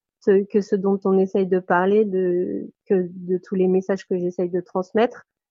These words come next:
Et ce côté subtil de la musique, ce langage subtil, euh, je pense qu'il est important pour nous connecter tous, euh, les uns les autres, euh, à notre cœur et à ce langage qui est, euh,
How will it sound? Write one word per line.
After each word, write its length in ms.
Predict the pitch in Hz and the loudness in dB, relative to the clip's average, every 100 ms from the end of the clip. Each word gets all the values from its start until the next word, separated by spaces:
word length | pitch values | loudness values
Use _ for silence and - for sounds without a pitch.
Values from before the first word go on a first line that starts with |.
| _ - | _ -4
Et 240 | 208 196 | 2 2
ce 180 | 196 - | 0 -4
côté 360 | 208 202 190 208 | -4 -2 -2 -2
subtil 500 | - 196 - 233 220 | -4 -14 -10 -8 0
de 80 | 202 | 2
la 180 | 196 | 4
musique, 380 | 190 190 196 233 | 2 2 0 -4
ce 140 | - 202 | -2 0
langage 760 | 185 190 190 202 226 220 190 | 2 4 4 4 4 2 -2
subtil, 560 | - - 185 _ 240 233 | -6 -14 -18 _ -2 0
euh, 260 | 185 180 | 0 -2
je 80 | 185 | -4
pense 160 | - 208 | -6 -2
qu'il 100 | 214 | 2
est 40 | |
important 600 | 180 175 - 208 - 233 240 | 2 2 0 -2 2 2 2
pour 200 | - 196 | 0 2
nous 140 | 190 | 0
connecter 840 | - 196 - 202 190 190 - 190 - | 0 -4 -4 -2 -2 -2 -4 -4 -4
tous, 440 | - 226 233 - | -4 -2 0 0
euh, 100 | 196 | 2
les 240 | 190 185 | 2 2
uns 120 | 190 190 | 2 4
les 260 | 190 185 | 2 2
autres, 320 | 202 214 - | 2 2 2
euh, 220 | 196 185 185 | 2 2 0
à 120 | 185 | 0
notre 340 | 185 180 - 185 | 0 -2 -2 -6
cœur 540 | - 226 233 233 240 240 - - - | -2 2 4 4 2 -2 -20 -14 -2
et 160 | 196 | 2
à 140 | 190 190 | 4 2
ce 160 | - | 2
langage 560 | 196 190 190 208 226 220 | 2 4 4 4 4 0
qui 200 | - 202 | -2 0
est, 260 | 185 185 180 | 2 4 2
euh, 180 | 175 | 2